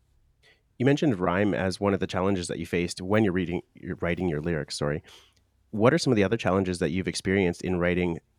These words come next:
stories in song format versus something a little bit longer, like short stories or a novel?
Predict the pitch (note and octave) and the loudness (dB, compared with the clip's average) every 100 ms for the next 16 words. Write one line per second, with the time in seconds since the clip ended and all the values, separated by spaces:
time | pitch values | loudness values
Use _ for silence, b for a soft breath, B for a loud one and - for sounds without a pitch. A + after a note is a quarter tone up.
0 | _ _ - - G#2+ G2 F#2 D2 F2+ F2+ | _ _ -10 0 2 2 0 -2 -2 2
1 | G#2 A#2 E2+ F2 D2+ - F2 E2 D#2+ - | 2 2 0 0 -2 -2 -2 -2 -2 -2
2 | E2 E2+ E2 E2+ E2+ C2+ C#2+ E2+ E2 D2+ | -2 0 -2 -2 -2 -2 -2 -2 -2 -2
3 | D2+ - D2+ - D2+ D#2 D2+ C#2+ D2+ - | -4 -4 -4 -4 -2 -2 -2 -2 -2 -4
4 | - | -8